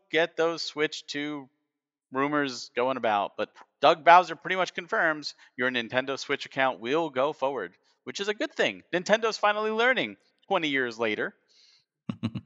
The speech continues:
Speaker 2: And then we also have another update from No Gravity Games. If you guys have been paying attention to our podcast in the past, uh, we like to let you guys know about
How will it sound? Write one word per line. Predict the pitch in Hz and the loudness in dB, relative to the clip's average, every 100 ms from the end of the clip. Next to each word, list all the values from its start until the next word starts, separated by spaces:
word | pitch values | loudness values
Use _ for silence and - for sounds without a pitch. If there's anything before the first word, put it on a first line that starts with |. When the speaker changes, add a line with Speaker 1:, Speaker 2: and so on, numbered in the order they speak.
| 110 - - _ _ _ - | -8 -8 -16 _ _ _ -2
Speaker 2:
And | 180 202 196 185 143 - 139 | 2 4 4 0 -2 -2 2
then | 151 147 | 2 2
we | 143 143 | 4 4
also | 147 143 156 139 | 4 2 2 4
have | 127 127 117 113 | 6 4 4 2
another | 110 117 120 107 | 0 2 2 2
update | 104 110 | 2 0
from | 117 107 | 2 2
No | 147 | 2
Gravity | 156 131 117 113 | 4 2 2 -4
Games. | 104 107 104 104 104 - | -4 0 0 -2 -6 -10
If | - | -10
you | 113 | -2
guys | 110 104 | 0 0
have | 98 | -2
been | 101 95 _ _ - - | -2 -2 _ _ -8 0
paying | 156 | 2
attention | 139 147 131 | 2 -2 0
to | 127 | 4
our | 113 104 | 4 4
podcast | - 131 113 120 110 - | 2 0 2 2 0 -2
in | |
the | 110 | -6
past, | 113 110 104 - | 0 0 0 -6
uh, | 107 | -6
we | 101 | -6
like | 104 98 | -6 -6
to | 110 95 | -4 -2
let | 98 - | -2 0
you | |
guys | 98 95 | -2 0
know | 104 101 | 0 0
about | 95 104 101 - | 0 0 0 -2